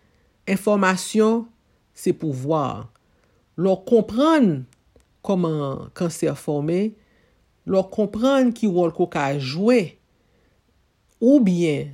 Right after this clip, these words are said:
nan fòmasyon kansè la, oubyen. Nan destriksyon kansè la, paske si nou kapab g on wòl nan fòmasyon l, nou kapab g on wòl nan destriksyon l, tou. Lè nou konprann sa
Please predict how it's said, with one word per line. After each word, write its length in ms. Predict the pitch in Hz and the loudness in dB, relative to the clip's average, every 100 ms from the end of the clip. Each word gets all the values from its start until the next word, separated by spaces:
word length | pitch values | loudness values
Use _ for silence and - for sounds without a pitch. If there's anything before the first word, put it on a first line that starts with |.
| 160 | -10
nan 200 | 160 165 | -8 -4
fòmasyon 600 | - 185 156 147 - 160 | 0 0 0 -2 -4 -4
kansè 400 | 151 147 160 123 120 | -4 -6 -6 -8 -8
la, 160 | 123 - _ _ _ 240 | -12 -16 _ _ _ 2
oubyen. 680 | 247 208 165 160 151 127 - _ _ _ _ _ - | 4 4 0 -2 -4 -6 -12 _ _ _ _ _ -6
Nan 160 | 160 | -4
destriksyon 640 | 139 160 - 165 151 165 151 | -2 -4 -6 -10 -6 -6 -6
kansè 300 | 143 - 151 | -8 -6 -6
la, 80 | 175 | -4
paske 220 | 180 185 | -4 -4
si 220 | - 294 320 | -2 2 4
nou 140 | 320 | 2
kapab 320 | 269 226 180 | 2 2 2
g 80 | 180 | 2
on 80 | 185 170 | 2 4
wòl 260 | 156 143 143 | 2 0 -2
nan 100 | 147 | -4
fòmasyon 640 | 170 156 139 - 247 226 | -4 -4 -4 -2 0 0
l, 80 | 151 - | -2 -4
nou 160 | 175 | -6
kapab 240 | 180 170 156 | -6 -6 -4
g 80 | 156 | -2
on 140 | 160 | 0
wòl 140 | 156 143 | 0 -2
nan 80 | |
destriksyon 640 | 139 - 131 - - 175 156 | -6 -8 -16 -10 -4 -2 -2
l, 20 | |
tou. 240 | - 196 113 _ _ _ _ _ _ - | -2 -4 -4 _ _ _ _ _ _ -4
Lè 800 | 165 156 139 131 123 120 - 175 | -2 -2 -2 -4 -6 -8 -2 0
nou 160 | 196 | 2
konprann 400 | 226 220 226 220 | 2 2 2 2
sa 160 | - | 2